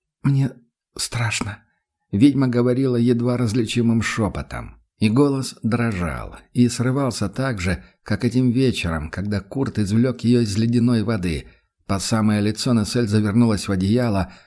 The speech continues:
сгорбившись. Точно на её плечи кто-то навесил огромный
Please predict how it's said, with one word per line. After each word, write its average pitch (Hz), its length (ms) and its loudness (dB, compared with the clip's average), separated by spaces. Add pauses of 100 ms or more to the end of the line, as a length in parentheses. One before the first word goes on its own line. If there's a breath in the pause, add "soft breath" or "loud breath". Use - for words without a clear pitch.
(160 loud breath)
сгорбившись. 101 920 -2
Точно 120 380 -2
на 107 140 2
её 110 220 2
плечи 107 420 0
кто-то 113 280 0
навесил 110 480 2
огромный 98 680 0